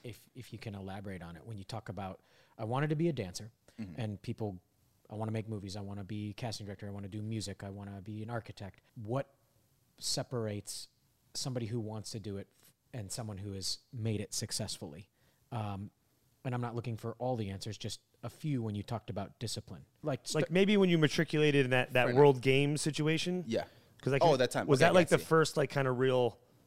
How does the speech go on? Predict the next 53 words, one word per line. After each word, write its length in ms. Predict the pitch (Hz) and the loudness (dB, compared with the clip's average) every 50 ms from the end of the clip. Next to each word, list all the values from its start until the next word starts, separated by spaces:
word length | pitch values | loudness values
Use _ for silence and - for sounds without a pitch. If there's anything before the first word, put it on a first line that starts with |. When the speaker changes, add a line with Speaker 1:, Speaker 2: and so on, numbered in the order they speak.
| _ _ - | _ _ 0
Speaker 2:
No, 260 | 107 113 107 101 98 | 2 4 4 2 0
there 100 | 98 101 | -2 0
was 80 | 104 123 | 2 4
Speaker 3:
major 280 | 139 147 151 139 175 151 | 6 6 6 4 2 2
competition? 500 | - 180 180 208 185 202 214 - 226 226 | 2 2 2 2 2 2 2 2 0 -2
Speaker 2:
uh, 80 | 214 175 | -4 -4
there, 140 | 143 131 117 113 - | -2 -2 -2 0 -2
I 40 | 127 | -2
mean, 120 | 131 113 | -2 -2
there 80 | 107 107 | -4 -4
was 120 | 104 92 85 | -6 -6 -6
more 260 | 92 92 101 104 85 | -2 0 2 2 0
before 340 | 85 82 - - 92 76 71 | 0 -4 -6 -4 -4 -2 -2
that. 180 | - 71 - 127 | -2 2 4 4
Speaker 3:
Okay. 140 | 123 123 | 4 4
Speaker 2:
But 60 | 107 - | 2 0
there 100 | 113 110 | 0 0
was 220 | 110 107 101 95 90 - | 0 -2 -4 -8 -2 2
that 240 | 113 120 120 107 90 | 2 2 2 2 -2
one, 240 | 110 113 110 110 - | -4 -4 -4 -4 -8
it 120 | - 98 - | -10 -10 -8
kinda, 240 | - 113 107 104 - - | -4 -2 0 0 0 -2
it 80 | 95 - | -4 -4
kinda 220 | - 117 104 104 - | -4 -4 -4 -4 -4
sparks 440 | - - - - 104 101 98 - | -4 -6 -4 -2 -2 -2 -2 -4
in 80 | 95 92 | -8 -6
my 100 | 92 90 | -4 -2
life 240 | 90 92 92 90 - | -2 -2 -2 -4 -6
because 340 | 87 - - 104 90 85 - - - - - | -10 -8 -6 -6 -6 -6 -10 -16 -20 -16 -12
it 80 | 95 - | -10 -10
happened 440 | - - - 104 95 - 95 90 82 | -8 -4 -2 -2 -2 -2 -4 -6 -4
during 220 | 87 92 92 90 | -4 -4 -4 -4
my 340 | 90 87 82 80 78 76 - - - _ - - - | -4 -4 -4 -4 -6 -8 -10 -14 -20 _ -14 -10 -8
Speaker 3:
Exams 320 | 101 95 107 107 104 101 | -6 -4 -2 -2 -2 -4
and 80 | 101 101 | -4 -6
Speaker 2:
exams. 380 | 98 98 95 98 90 - - | -6 -6 -6 -8 -8 -6 -2
Speaker 3:
yeah, 200 | 110 107 95 - - - | 0 0 0 0 -2 -6
yeah. 100 | - - - - 98 | -8 -8 -8 -4 -2
Speaker 2:
Big 140 | 113 101 110 | -2 -2 -2
exams 300 | 98 95 101 101 95 90 | -4 -6 -6 -8 -8 -8
in 80 | 92 | -8
my 80 | 92 90 | -4 -2
life. 180 | 95 98 82 - | -2 -2 -2 -4
So 220 | - - - 107 92 | -8 -6 -2 0 0
I 100 | 90 95 | 0 0
had 140 | 104 98 - | 0 -2 -4
to, 160 | - 104 95 90 | -4 -6 -4 -2
like, 240 | 92 87 85 - - _ _ _ _ _ _ _ - | -2 -2 -2 -4 -8 _ _ _ _ _ _ _ -6
it's 200 | 107 - - - | -6 -4 -2 0
either 260 | 117 117 110 113 101 | 2 2 4 2 2
go 320 | 92 101 98 95 90 - _ _ _ _ _ _ _ _ _ _ _ _ _ _ - | 2 0 0 0 0 -2 _ _ _ _ _ _ _ _ _ _ _ _ _ _ -8
not 260 | 98 98 104 113 113 110 | -4 -2 0 0 0 -2
exams 580 | 113 101 - 104 104 123 143 147 - - - | -4 -6 -4 -2 0 0 0 0 -2 -6 -10